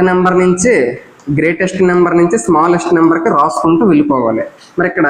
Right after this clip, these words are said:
గ్రేటెస్ట్ నెంబర్ ఏది? ఫైవ్ ఆ, సెవెన్ ఆ? సెవెన్. నెక్స్ట్ ఏంటి? ఫైవ్.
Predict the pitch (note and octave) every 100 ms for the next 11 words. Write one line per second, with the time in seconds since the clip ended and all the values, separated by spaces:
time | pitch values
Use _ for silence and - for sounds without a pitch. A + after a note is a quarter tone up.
0 | D#3 D#3 F3+ G3 F#3 F#3+ F3+ E3 D3+ D#3
1 | D3+ C#3+ D3+ D3+ F3+ C3+ F#3+ F3+ E3+ E3+
2 | - C#3 C3 A#2 F2+ - - _ _ _
3 | _ _ _ _ D#3 E3 E3+ F3 D#3+ D#3+
4 | E3 C3+ B2